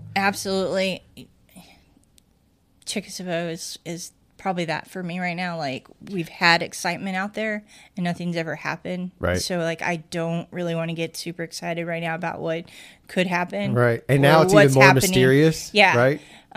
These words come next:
Speaker 2: So,
Speaker 1: Um,
Speaker 2: so let me, let me preface this. I want, hold your thought and play.
Speaker 1: Okay.
Speaker 2: So for the audience that doesn't know, Chickasaw is one of our, we only have three major riding sources here,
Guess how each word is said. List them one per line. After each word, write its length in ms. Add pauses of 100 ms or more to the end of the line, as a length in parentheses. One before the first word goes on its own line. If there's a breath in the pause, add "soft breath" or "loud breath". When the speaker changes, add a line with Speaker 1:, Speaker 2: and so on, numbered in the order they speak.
Speaker 2:
So, 120
Speaker 1:
Um, 100
Speaker 2:
so 220
let 160
me, 180
let 120
me 80
preface 300
this. 80
I 60
want, 160
hold 180
your 80
thought 240
and 100
play. 180
Speaker 1:
Okay. 80 (360 loud breath)
Speaker 2:
So 160
for 140
the 80
audience 260
that 100
doesn't 220
know, 140
Chickasaw 500
is 120
one 120
of 80
our, 300
we 100
only 140
have 120
three 240
major 340
riding 300
sources 360
here, 280